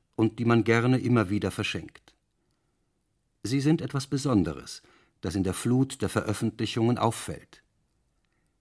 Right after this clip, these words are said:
Der heitere Asket und meditative Wanderer wirkt wie ein ruhender Pol in jeder noch so unruhigen Umgebung. „Frieden lehren kann man nur,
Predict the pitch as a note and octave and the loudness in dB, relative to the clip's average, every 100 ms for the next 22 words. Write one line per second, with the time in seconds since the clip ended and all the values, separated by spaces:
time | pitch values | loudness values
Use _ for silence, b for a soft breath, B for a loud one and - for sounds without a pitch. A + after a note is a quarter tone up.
0 | _ _ _ _ - E2 A2 A#2 B2 F#2+ | _ _ _ _ -8 0 2 4 2 0
1 | - - B2+ C3 C3+ - - G2 E2+ - | -2 -2 0 0 0 -10 -8 -6 -6 -6
2 | G2 G2 G2+ G2 - B2+ A#2 F#2+ F#2+ A2+ | -4 -2 -2 -6 -4 -2 0 2 4 4
3 | G#2+ G2 G2+ B B B B - A2+ D#3 | 4 2 0 B B B B -2 2 2
4 | - - A#2+ C3+ A#2 A2 C#3 B2+ B2 - | 0 -6 0 4 4 4 4 4 2 0
5 | B2 A2+ G2+ F#2+ E2+ G#2 G2+ F#2 G#2+ B2 | 2 6 6 4 2 2 4 4 2 2
6 | G2 G2+ - - G2+ E2+ A2+ B2+ B2 G2+ | 4 2 0 -2 -2 -2 4 4 4 2
7 | G2 F#2+ G2 F#2+ F#2+ A#2 G2 F2 C#2 _ | 0 2 0 2 2 2 2 -2 -4 _
8 | _ _ _ _ _ _ _ _ _ _ | _ _ _ _ _ _ _ _ _ _
9 | _ _ _ - A2+ D#3 C#3+ G2 F#2 G#2 | _ _ _ -4 2 4 6 4 6 4
10 | A#2+ C#3 D#3 D#3+ D3 - A#2+ G#2+ G2 G#2 | 4 4 4 4 0 0 4 6 6 4
11 | A#2 B2+ | 4 2